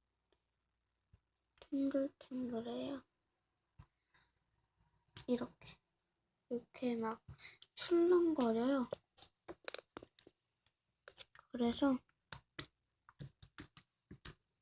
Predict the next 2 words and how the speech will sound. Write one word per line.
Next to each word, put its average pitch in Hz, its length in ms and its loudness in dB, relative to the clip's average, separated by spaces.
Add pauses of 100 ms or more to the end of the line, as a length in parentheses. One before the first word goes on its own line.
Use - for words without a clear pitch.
(2000)
이게 233 840 4 (1120)
이름, 254 380 6